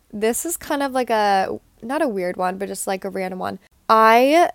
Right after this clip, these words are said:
have seat warmers in my car, and turning those on in the morning when my car hasn't quite gotten warmed up yet is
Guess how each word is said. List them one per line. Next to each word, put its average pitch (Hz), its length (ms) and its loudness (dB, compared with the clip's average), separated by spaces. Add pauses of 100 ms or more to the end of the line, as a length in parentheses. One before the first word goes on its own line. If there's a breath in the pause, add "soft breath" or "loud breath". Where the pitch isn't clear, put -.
have 254 240 -2
seat - 260 -4
warmers 240 460 -2
in 226 160 -6
my 214 160 -2
car, 202 600 -2 (120)
and 220 680 -2 (200)
turning 220 400 -6
those 320 220 -4
on 202 260 -6
in 214 80 -6
the 220 60 -6
morning 226 360 -6
when 220 140 -4
my 202 100 -4
car 202 420 -4
hasn't 208 440 -6
quite - 400 -8
gotten 208 320 -6
warmed 196 280 -6
up 185 200 -6
yet 262 300 0 (540 soft breath)
is 208 600 2